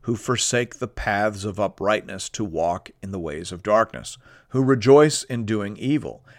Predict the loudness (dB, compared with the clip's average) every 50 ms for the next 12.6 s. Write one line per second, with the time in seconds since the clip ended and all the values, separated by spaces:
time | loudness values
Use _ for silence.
0 | _ _ -6 -4 -4 -4 -2 0 2 2 4 6 6 6 4 2 -2 -6 -8 -8
1 | -8 -8 -6 -6 -6 -6 -4 -2 -2 -2 -2 -2 -6 -10 -12 -12 -10 -12 -12 -14
2 | -14 -16 -12 -10 -8 -6 -6 -8 -10 -14 -16 -20 _ _ _ _ _ _ _ _
3 | _ _ -8 -4 -2 -2 -2 -2 0 0 2 2 2 0 -2 -4 _ -4 -2 0
4 | 0 0 2 0 0 -2 -6 -10 -6 -2 0 0 0 -2 -4 -6 -6 -6 -6 -10
5 | -10 _ _ _ _ _ _ _ _ _ -12 -10 -10 -6 -4 0 2 2 2 2
6 | 2 2 2 2 2 2 -2 -4 -6 -4 -4 -6 -6 -8 -12 -14 -14 -12 -10 -8
7 | -8 -8 -6 -6 -8 -8 -8 -10 -12 -16 -16 -18 -18 -20 _ _ _ _ _ _
8 | _ -20 _ -20 -20 -20 -20 -20 -20 -14 _ -6 -4 -2 0 0 0 0 0 0
9 | -2 -2 -2 -2 0 0 0 -2 -4 -4 -4 -4 -4 -4 -6 -8 -8 -6 -4 -2
10 | -4 -4 -4 -6 -12 -2 2 6 6 8 8 8 6 4 2 0 -2 -2 -2 -4
11 | -6 -6 -4 -4 -4 -4 -4 -4 -4 -4 -4 -4 -4 -6 -6 -8 -8 -6 -6 -4
12 | -4 -6 -6 -4 0 0 0 0 0 -6 -10 -12